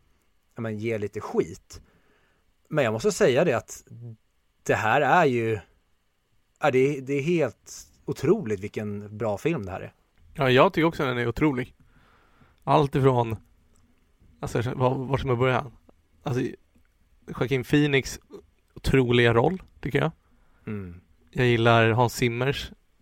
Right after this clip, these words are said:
Speaker 2: soundtrack, även om folk tycker att han använder samma i Pirates of Caribbean.
Speaker 1: Japp.
Speaker 2: Storyn älskar jag. Alltså, det är bra fighting-scener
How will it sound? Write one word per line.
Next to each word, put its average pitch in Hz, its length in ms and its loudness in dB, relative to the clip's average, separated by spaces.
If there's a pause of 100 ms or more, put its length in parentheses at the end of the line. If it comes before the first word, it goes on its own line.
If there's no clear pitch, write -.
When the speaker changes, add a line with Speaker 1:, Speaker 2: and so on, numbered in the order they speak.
(200)
Speaker 2:
soundtrack, - 800 -2
även 123 260 -2
om 120 60 -2
folk 117 220 -4
tycker - 320 -2
att - 140 -4 (220)
han 120 220 -6
använder 120 260 -2
samma 120 280 2
i 123 40 2
Pirates - 300 0
of - 80 -10
Caribbean. 123 500 2 (840)
Speaker 1:
Japp. 101 480 -8 (680)
Speaker 2:
Storyn 160 600 2
älskar 147 400 0
jag. 151 180 0 (1400)
Alltså, - 220 -8
det 139 80 0
är 143 80 4
bra 147 500 6
fighting-scener 139 1080 0